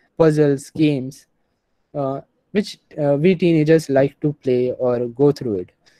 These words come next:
Uh, so how, uh, he wanted to build a platform for sto-, stories and media content. But when he, uh, thought about it, it was, uh, like a platform everyone else is making,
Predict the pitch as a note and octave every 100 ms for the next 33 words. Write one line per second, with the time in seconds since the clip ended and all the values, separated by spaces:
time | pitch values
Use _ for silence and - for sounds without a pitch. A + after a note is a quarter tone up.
0 | _ _ _ _ - B2 - F3+ G3 F3+
1 | _ - - G3 A3+ - D#3 D3 - _
2 | - A3 G#3+ B3+ B3 F#3+ F#3+ G#3 G#3+ F#3
3 | E3 - F3+ F#3 F#3 _ D#3+ - F#3+ F#3+
4 | - E3+ - - F3 F3 F3+ F3 D3+ D3+
5 | D#3 D#3 D#3 E3 B2+ G2 F2+ F#2+ _ _
6 | _ _ _ _ _ _ E3+ F#3 - _
7 | _ _ - C#3+ D#3 F#3+ A3 A#3+ A#3+ A3
8 | - _ A2+ B2 A#2 A2 E3+ F3+ G#3+ E3
9 | C3 B2+ C3+ - D#3 G#3+ G#3+ - - C3+
10 | E3 F#3 A3 G#3 F#3+ F#3 G#3+ G#3 F#3 G3
11 | A#3 A3+ A3 A3+ A3 G#3 - C#3+ A#2+ G2+